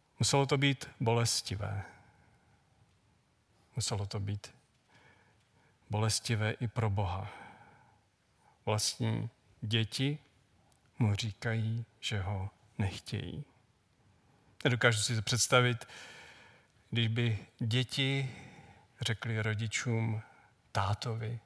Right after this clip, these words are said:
my tě nechceme. My chceme někoho jiného. Někoho, kdo nám něco dá, po čem toužíme."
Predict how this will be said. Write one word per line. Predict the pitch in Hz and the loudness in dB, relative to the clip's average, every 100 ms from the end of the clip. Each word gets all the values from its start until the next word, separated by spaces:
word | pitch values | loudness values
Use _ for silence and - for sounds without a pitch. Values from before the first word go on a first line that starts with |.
| _ _ | _ _
my | - | -8
tě | 98 104 | -2 -2
nechceme. | 95 - - 101 110 - _ _ _ _ _ _ _ _ _ _ _ _ _ _ _ _ _ _ _ _ _ _ _ _ _ - _ _ | -2 -2 -2 -2 -6 -10 _ _ _ _ _ _ _ _ _ _ _ _ _ _ _ _ _ _ _ _ _ _ _ _ _ -20 _ _
My | - | -6
chceme | - 127 123 120 120 - | 0 4 4 2 -2 0
někoho | 107 101 110 98 101 98 - | 0 0 -2 -2 -2 -6 -2
jiného. | 107 98 92 87 104 107 - - - - _ - _ - - _ _ | 0 0 -2 -4 -8 -10 -18 -20 -20 -20 _ -20 _ -20 -20 _ _
Někoho, | 113 - 98 98 | -4 0 0 0
kdo | 101 101 113 117 - | 0 2 2 0 0
nám | 113 104 104 104 | 0 2 2 2
něco | 98 - 98 95 _ _ _ | 2 -2 -4 -8 _ _ _
dá, | - 90 90 98 - _ - - - _ | -8 -6 -8 -14 -20 _ -20 -20 -20 _
po | - | -10
čem | 104 98 98 | -6 -2 -2
toužíme." | 110 110 107 110 98 | -4 -8 -6 -4 -6